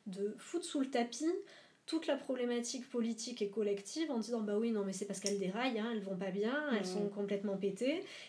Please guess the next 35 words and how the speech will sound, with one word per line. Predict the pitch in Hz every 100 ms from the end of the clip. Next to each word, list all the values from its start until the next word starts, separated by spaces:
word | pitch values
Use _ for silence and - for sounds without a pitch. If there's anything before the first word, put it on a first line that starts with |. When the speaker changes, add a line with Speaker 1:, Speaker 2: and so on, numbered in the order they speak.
| -
Speaker 1:
Et | 214
puis, | - - 269
on | 262 220
se | 180 226
retrouve | 202 208 - 302
avec | 240 202
le | 220
fameux | 185 202 196
truc | - 294
de, « | 254
On | 202
est | 202
toutes | 208 220
des | 208 190
hystériques, | - 190 196 294 330 - -
et, | 226 233 214
euh, | 208 208
et | 202 190
en |
fait, | 190 185
c'est | 175 214
nous | 269
qui | 311 208
avons | 208 220
des | 196
problèmes | - 208 262
dans | 254
notre | 226 240
tête. » | - 220 - - -
Speaker 2:
Mmh. | 196 190 185 185 180
Speaker 1:
Donc, | 214 208 185
il | 214
y |
a | 190 185 -
réellement | 349 320 269 240 240